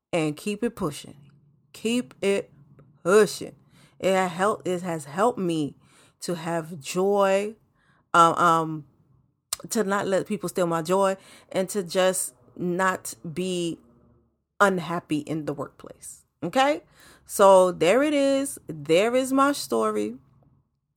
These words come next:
And, um, I hope, I hope I, I gave you a tip, if anything, on how to deal with somebody who just, you know, who hurt your feelings, whether it's intentional or not. Um, folks, you know,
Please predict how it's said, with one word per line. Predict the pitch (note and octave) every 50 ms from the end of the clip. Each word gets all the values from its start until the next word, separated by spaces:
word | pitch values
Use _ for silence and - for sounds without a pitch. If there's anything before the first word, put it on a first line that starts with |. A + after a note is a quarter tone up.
| _ - - - _ _
And, | - G3 F#3+ F#3 F3+ F3+ F#3 F3 F#3 -
um, | - F3+ E3+ E3+ E3 E3 D#3+ E3 D#3+ D#3+ - - - - - -
I | - - E3+
hope, | E3 F3+ F#3+ G#3+ - -
I | - - D#3+ F#3
hope | F#3+ G3+ G3 A#3 G#3+ - _ _ _ _ -
I, | - F3+ F3+ F3 - -
I | - D#3 F3
gave | E3+ E3+ F3+ F#3+ F#3+ F3+
you | F#3+ F3+
a | E3+ D#3+
tip, | D#3+ - - F3 G#3 B3 - _ - - _ -
if | - F3+ - -
anything, | D3 F#3+ G#3 A3+ A3+ - - B3+ C4 C4+ C4+ C#4+ - - - - - -
on | - E3+ E3 E3
how | F#3+ F#3 F3 F3
to | F3 E3+
deal | D#3+ D3 E3+ F3 F#3 F#3 F#3+ F#3
with | F3 F3+ F3+ F3+
somebody | - - G3 F#3+ F#3+ F3+ F#3 F#3 F#3 F3+ F#3 F3+
who | F#3 F3 F#3+ F#3+ F#3 F3+
just, | D3+ C#3+ - F3 E3+ E3+ E3+ E3 - - - _ _ - - - - _
you | - F3+ G#3
know, | G#3 G3 F3 E3 E3+
who | - - A3 G#3 F3+
hurt | F3+ G3 F#3+ G#3 -
your | - G#3
feelings, | G3 - G3 G3 G3 G3 G3 G3+ G3 F#3+
whether | F3 F3 F3+ F3+ F3+ F#3
it's | F3+ - D#3 D#3+ -
intentional | E3 D#3+ - G3 F#3 F3+ - - F#3 F3+ F3+
or | F3 E3+
not. | F3 F#3+ G3 G#3 G3+ - - - - - - - -
Um, | - F#3 G3 F#3+ F#3
folks, | F#3 - - B3+ C4 C4 C4 - - - - A#3
you | B3 B3
know, | B3 A3 G#3+ G#3 G3+ G3+ - -